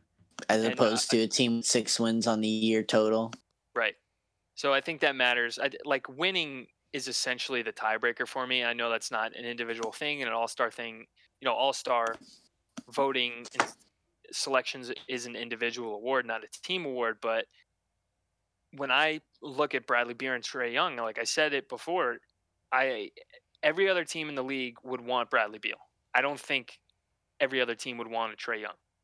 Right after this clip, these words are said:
Speaker 2: Like, did the Clippers want Trae Young? Does he make them better?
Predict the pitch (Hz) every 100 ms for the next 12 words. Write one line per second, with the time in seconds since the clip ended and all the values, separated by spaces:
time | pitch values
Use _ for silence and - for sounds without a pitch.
0 | _ _ _ _ - 113 - - - 139
1 | - 147 135 160 151 147 160 151 151 165
2 | - 127 123 123 127 117 117 131 160